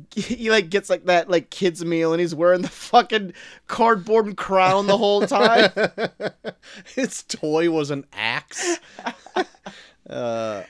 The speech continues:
Speaker 2: I, actually, when they pulled into Far, Far Away, I was looking, like, in the background of kinda a bunch of stuff.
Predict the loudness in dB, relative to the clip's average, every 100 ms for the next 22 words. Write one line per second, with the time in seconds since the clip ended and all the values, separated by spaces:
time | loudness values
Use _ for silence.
0 | -8 -4 -4 -2 -2 0 -2 0 0 -2
1 | -4 -4 -2 -4 -6 -6 -6 -4 -4 -2
2 | -2 -2 -2 -2 -2 -4 -6 -4 -4 -4
3 | -6 -6 -6 -6 -6 -6 -8 -8 -6 -4
4 | -6 -6 -12 -12 -14 -12 -12 -14 -18 -14
5 | -12 -12 -14 -12 -10 -10 _